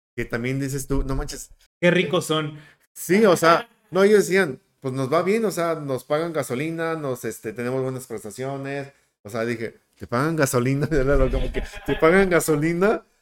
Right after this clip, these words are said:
Speaker 1: No manches, quiero un trabajo donde te paguen la gasolina". O sea, sí, nos pagan, nos dan, no sé, creo que en ese tiempo, porque yo creo que daban, creo que dos mil pesos al mes por gasolina. Dices tú, "Es un chingo de gasolina, o sea, ya quisiera yo". Dice, "No, a veces ni, ni,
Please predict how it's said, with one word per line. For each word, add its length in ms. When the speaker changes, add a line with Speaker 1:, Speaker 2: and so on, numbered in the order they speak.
Speaker 1:
No 160
manches, 320
quiero 160
un 60
trabajo 320
donde 200
te 40
paguen 240
la 60
gasolina". 560
O 60
sea, 420
sí, 260
nos 140
pagan, 380
nos 180
dan, 220
no 80
sé, 240
creo 160
que 460
en 140
ese 220
tiempo, 360
porque 140
yo 100
creo 160
que 80
daban, 280
creo 160
que 100
dos 200
mil 160
pesos 220
al 120
mes 240
por 200
gasolina. 460
Dices 180
tú, 280
"Es 140
un 80
chingo 300
de 100
gasolina, 440
o 60
sea, 140
ya 160
quisiera 340
yo". 220
Dice, 300
"No, 80
a 40
veces 220
ni, 80
ni, 320